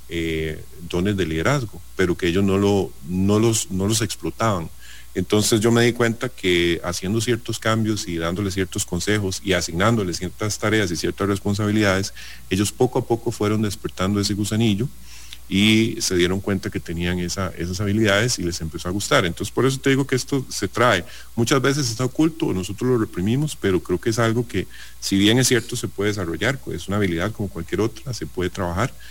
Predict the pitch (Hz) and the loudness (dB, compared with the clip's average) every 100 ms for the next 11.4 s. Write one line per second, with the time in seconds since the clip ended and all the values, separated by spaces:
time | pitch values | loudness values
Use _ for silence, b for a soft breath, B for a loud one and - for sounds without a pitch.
0 | B B - 90 87 95 90 - - 92 | B B 0 2 2 2 2 -2 2 4
1 | 90 - 90 98 107 110 113 - 85 - | 4 2 0 4 2 2 -2 -2 -4 -4
2 | 85 87 123 104 90 101 90 85 - 78 | -2 0 2 4 4 2 2 -2 -4 -8
3 | - - 85 82 80 76 78 87 82 82 | -8 -6 -2 0 -2 -4 -4 -2 -2 -4
4 | B B B - - 87 92 101 98 101 | B B B -8 -2 2 4 4 4 2
5 | 90 - 87 87 95 101 104 87 104 110 | 0 -2 0 4 4 2 -2 0 2 2
6 | - 95 110 110 107 110 104 87 80 85 | 0 0 0 0 2 2 2 -2 -6 -6
7 | 85 98 110 95 85 - - - - - | 0 2 4 2 0 -6 -14 -16 -16 -14
8 | - - - 87 - - 85 87 98 104 | -14 -14 -2 -2 -2 -4 0 2 4 2
9 | 98 123 117 98 - 82 82 95 98 98 | 2 4 2 0 -2 -4 -2 -2 -2 -2
10 | 87 - 98 B B B B - 90 90 | -2 0 -2 B B B B 0 4 4
11 | 95 104 95 | 4 4 4